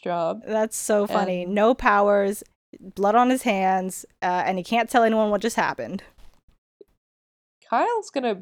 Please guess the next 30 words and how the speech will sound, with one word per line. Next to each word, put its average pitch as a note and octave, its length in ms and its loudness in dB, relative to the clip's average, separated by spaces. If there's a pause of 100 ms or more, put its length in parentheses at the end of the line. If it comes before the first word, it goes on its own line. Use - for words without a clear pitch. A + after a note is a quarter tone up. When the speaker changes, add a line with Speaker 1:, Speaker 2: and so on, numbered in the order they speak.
Speaker 1:
be G#3 220 -10 (100)
pretty F4 320 -4
messed A3+ 400 0
up, F3 320 2
I F#3 680 -2
think. - 40 0 (100)
Speaker 2:
Uh, - 140 -12 (340)
<laughs> - 460 -18
Speaker 1:
I A3 340 0
really, C4+ 560 -2
you B3+ 120 -6
know, C4+ 480 -2
what D#4+ 280 -2
does F4 200 -4
this E4 280 -4
do C#4+ 220 -4
for F3+ 220 -6
him? G3+ 360 -10 (1900)
Speaker 2:
Um, E4+ 560 2
well, E4+ 140 6
Prue G#4+ 240 4
gives F4 200 0
Kyle C4+ 240 4
a A#3 60 2
great G3+ 240 -2
pep - 180 -2
talk G#3+ 220 0
about F#3+ 240 0
how, F#3 180 0
like, F3+ 320 -4